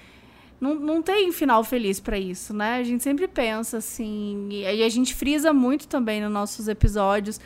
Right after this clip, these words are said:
pra gente tomar esse cuidado, né? Quando é criança, olhar muito bem, porque hoje em dia você tá com tecnologia, né? Ele falou que ele tava com celular, então ele já tinha celular. Porque quando eu era criança não tinha, não existia celular. Então,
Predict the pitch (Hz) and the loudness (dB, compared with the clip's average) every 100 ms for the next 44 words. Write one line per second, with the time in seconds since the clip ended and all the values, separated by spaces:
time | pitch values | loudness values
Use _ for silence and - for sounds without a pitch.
0 | - - - - 233 226 240 - 233 226 | -20 -20 -20 -2 0 0 -2 -2 -2 0
1 | 226 - 240 214 208 214 214 208 214 214 | -2 -6 -4 0 2 2 2 0 -4 -4
2 | 233 226 226 233 214 208 220 - 220 214 | -2 -2 -2 0 0 0 -4 -4 0 0
3 | 233 240 330 240 226 226 247 262 - - | 0 -2 -2 0 0 0 0 -2 -6 -18
4 | - - 254 262 240 254 269 285 285 262 | -4 4 4 4 2 0 0 -2 2 2
5 | 302 302 285 277 254 240 226 233 233 226 | 2 0 0 0 2 2 2 0 0 0
6 | 240 214 226 226 214 - - 233 202 214 | -2 -2 -2 -2 -2 -4 -4 0 0 0
7 | 220 214 208 214 - 233 226 240 226 214 | -2 -4 -4 -4 -4 -4 -4 -4 -4 0
8 | 190 196 269 - - - - - - 262 | 2 2 -2 -8 -20 -20 -20 -20 0 2
9 | 254 302 320 302 285 247 240 254 240 294 | 4 4 6 6 4 0 0 -2 -2 -2
10 | - 359 254 240 247 339 - 349 285 226 | 0 0 2 0 2 0 2 0 0 -2
11 | 196 190 175 170 175 202 233 233 269 | -2 0 0 0 -2 -2 0 0 0